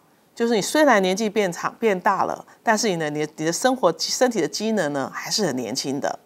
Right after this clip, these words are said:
那这是我们的专业知识的哦。那另外呢，因为人口老化，所以带来呢，很多可能在老化过程当中呢，会有一些失能，身-，身体的功能会失-，部分失去或全部失去的一个状况。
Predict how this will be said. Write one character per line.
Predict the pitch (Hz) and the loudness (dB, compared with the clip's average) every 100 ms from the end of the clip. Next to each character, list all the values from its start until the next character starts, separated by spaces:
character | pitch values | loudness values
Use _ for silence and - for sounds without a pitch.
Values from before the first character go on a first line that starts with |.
| - | -8
那 | 165 | -2
这 | 196 | 0
是 | 180 185 | 0 0
我 | 139 | -2
们 | 135 135 | -2 -2
的 | 139 147 | 0 -2
专 | - 185 185 | 0 0 0
业 | 170 | -2
知 | 175 180 | -2 -2
识 | - 185 | 0 2
的 | 160 | 4
哦。 | 165 175 - - - - - | 2 0 -12 -20 -18 -20 -2
那 | 277 | 0
另 | 285 285 | 2 4
外 | 269 240 | 6 6
呢， | 208 | 4
因 | 196 | 4
为 | 247 | 6
人 | 190 202 | 6 4
口 | 190 | 2
老 | 175 135 | 2 0
化， | 151 180 151 | 2 2 2
所 | - | 0
以 | 180 | 0
带 | 180 214 | 4 4
来 | 175 147 | 6 4
呢， | 151 147 147 | 2 -4 -4
很 | 139 | -4
多 | 147 175 180 | 2 0 0
可 | - 151 | -6 -4
能 | 147 147 | -2 0
在 | 196 175 | 2 4
老 | 139 | 4
化 | 190 185 | 4 2
过 | 214 | 2
程 | 180 | 0
当 | 170 180 | 0 -2
中 | 185 185 | 0 0
呢， | 170 | 0
会 | 214 | -2
有 | 175 | -2
一 | |
些 | 156 | -2
失 | 185 - 262 269 | -2 -2 0 2
能， | 190 147 - - - - | 2 -2 -10 -20 -20 -10
身-， | - 175 | -8 -2
身 | - 262 | 2 4
体 | 240 | 4
的 | 160 | 2
功 | 160 202 | 2 0
能 | 196 151 | 0 -4
会 | 165 190 | -4 -2
失-， | - 214 220 - | -2 -4 -8 -4
部 | 262 | -2
分 | 220 226 180 | 2 4 2
失 | - | 0
去 | 180 - | -4 -4
或 | 175 202 | -2 -2
全 | - 156 | -2 -4
部 | 170 175 | -2 -4
失 | - | -4
去 | 175 202 | -4 -4
的 | 147 | -2
一 | |
个 | 143 | -2
状 | 143 165 - | 0 0 2
况。 | 156 | 0